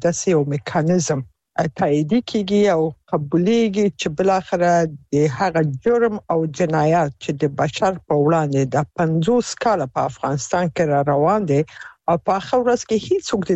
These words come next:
دې مسؤلیت نه دی اخیستلی، نه پې محکوم سو او نه باندې مجازات شول، بلکې هر ناقص د دې حقونو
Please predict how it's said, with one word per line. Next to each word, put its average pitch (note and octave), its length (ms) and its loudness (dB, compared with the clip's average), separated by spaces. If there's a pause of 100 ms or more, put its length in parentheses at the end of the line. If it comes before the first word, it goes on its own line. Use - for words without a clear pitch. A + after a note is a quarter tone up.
(100)
دې F#3 140 2
مسؤلیت E3 580 0 (120)
نه F3 240 2
دی A3+ 160 2
اخیستلی، F#3 600 -2
نه E3+ 120 -2
پې E3 160 -2
محکوم G#3 500 -2
سو G3+ 300 0
او D#3 180 0
نه E3 260 2
باندې C#3+ 360 0
مجازات C#3+ 680 0
شول، E3+ 240 -2 (600)
بلکې E3+ 460 0
هر B3 220 0 (480)
ناقص F3+ 500 0 (140)
د - 20 -2 (120)
دې E3+ 120 2 (120)
حقونو G#3 560 0